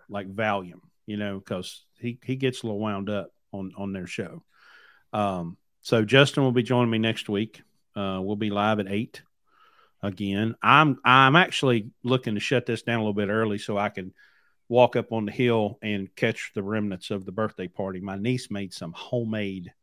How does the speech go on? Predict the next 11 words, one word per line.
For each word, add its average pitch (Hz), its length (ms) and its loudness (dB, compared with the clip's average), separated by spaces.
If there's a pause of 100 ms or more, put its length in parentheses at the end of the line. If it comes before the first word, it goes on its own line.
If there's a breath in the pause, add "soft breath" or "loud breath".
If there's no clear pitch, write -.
(840)
cupcakes - 680 -10 (120)
that 98 240 -8
look 107 240 -8
just - 380 -14 (160)
fantastic, 98 640 -8
and 90 100 -12
I'm 95 120 -10
hoping 107 280 -6
those 95 200 -8
ravenous 98 500 -4
teenagers 101 680 -6